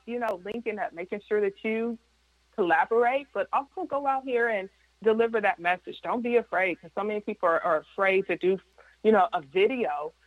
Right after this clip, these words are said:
Um, you show up, um, as yourself, and people will start to like you, you know, even love you. And that's when they will start saying, "What is it that you do? You know, how can, can you help me?" So that's,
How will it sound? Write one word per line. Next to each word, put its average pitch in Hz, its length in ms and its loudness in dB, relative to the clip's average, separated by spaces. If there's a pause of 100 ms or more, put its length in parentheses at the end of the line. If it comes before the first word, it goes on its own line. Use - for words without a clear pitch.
(160)
Um, 170 380 0 (600)
you 190 280 -14 (260)
show 254 220 4
up, - 220 -4 (140)
um, 180 340 0
as 196 200 -8
yourself, 208 520 -6 (140)
and 185 420 -10 (120)
people 240 440 -2
will 196 280 -8
start 190 300 -2 (180)
to 190 440 -4
like 160 420 -4
you, 175 280 -10 (300)
you 202 120 6
know, 175 280 4
even 185 340 -2
love 175 260 6
you. 160 220 -2
And 165 120 -6
that's 170 240 -6
when 214 120 -2
they 208 100 -2
will 185 200 -6
start 180 320 0
saying, 170 340 -6
"What 190 180 2
is 269 160 4
it - 200 -4
that - 220 -2
you - 100 -8
do? - 260 -8 (260)
You 214 80 6
know, 185 260 4 (380)
how 220 300 -2
can, 220 360 -6 (300)
can 220 160 -4
you 226 120 -4
help 214 240 -6
me?" 240 320 -8 (540)
So 180 300 2
that's, 185 220 2